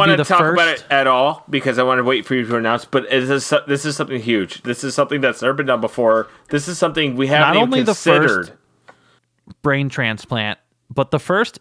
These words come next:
Speaker 2: interspecies brain transplant. And it's going to take place in South Africa.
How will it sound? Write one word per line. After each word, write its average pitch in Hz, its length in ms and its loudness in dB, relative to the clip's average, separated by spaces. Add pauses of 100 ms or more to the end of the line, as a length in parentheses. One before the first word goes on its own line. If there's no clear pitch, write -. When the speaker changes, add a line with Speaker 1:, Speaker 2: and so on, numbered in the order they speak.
Speaker 2:
interspecies 131 1120 -2 (180)
brain 107 260 -6
transplant. 92 800 -12 (580)
And 123 140 0
it's 120 140 -4
going 131 240 -2
to 202 80 -2
take 190 340 -2 (160)
place 151 720 -2 (720)
in 117 100 -4
South 139 340 0
Africa. 170 640 0